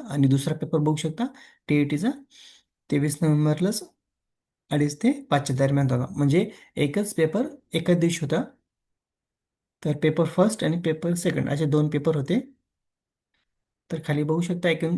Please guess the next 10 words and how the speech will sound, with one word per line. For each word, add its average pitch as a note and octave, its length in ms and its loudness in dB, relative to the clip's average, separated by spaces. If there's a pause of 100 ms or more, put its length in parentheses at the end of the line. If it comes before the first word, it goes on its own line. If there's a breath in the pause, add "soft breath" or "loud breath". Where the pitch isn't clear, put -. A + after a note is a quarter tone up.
(140)
किती F3 180 -4
कॅन्डिडेटने E3+ 440 0
फॉर्म D#3+ 260 -2
भरलेले D#3+ 300 -2
आहे, D#3 80 -2
तर D#3+ 60 -4
बघू D#3 160 0
शकता - 280 -6 (440 soft breath)
एकूण D#3 300 0
परीक्षार्थी E3 520 2